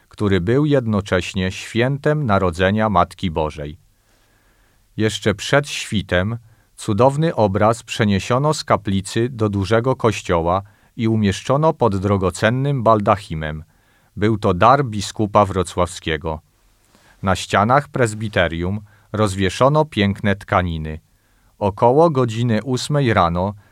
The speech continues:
najprawdopodobniej w sali rycerskiej, zaczęła się uroczystość. Biskup polecił więc odczytać dekret kapituły watykańskiej –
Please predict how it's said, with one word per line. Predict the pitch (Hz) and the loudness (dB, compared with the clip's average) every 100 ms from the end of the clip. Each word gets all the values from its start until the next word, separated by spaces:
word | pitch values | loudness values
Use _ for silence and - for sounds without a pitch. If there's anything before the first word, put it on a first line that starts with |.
| _ | _
najprawdopodobniej | 107 104 107 107 104 104 104 101 117 135 131 | -2 -2 2 0 0 0 0 0 0 -2 -4
w | |
sali | - 120 113 113 | 0 2 2 2
rycerskiej, | 107 101 92 85 - 95 95 104 _ _ - | 0 0 -2 -2 -6 -4 -4 -6 _ _ -8
zaczęła | 104 95 - 151 156 | -2 0 2 4 4
się | 151 131 | 2 -4
uroczystość. | 127 127 107 101 - 78 - 78 - - _ _ _ _ - | -4 -2 0 0 -4 -6 -8 -12 -12 -20 _ _ _ _ -8
Biskup | 117 120 110 - 117 127 - - - | -4 -2 -2 0 0 0 -6 -16 -2
polecił | 101 113 147 175 | 2 2 2 0
więc | 151 123 104 | 0 0 0
odczytać | 101 - - 95 107 113 | -2 -4 -4 0 0 0
dekret | 101 110 - 160 - | 0 0 2 -2 2
kapituły | 127 113 101 101 113 | 0 0 -4 0 0
watykańskiej – | 117 113 110 101 90 85 - 92 95 104 | 2 0 0 0 0 0 -4 -2 -2 -4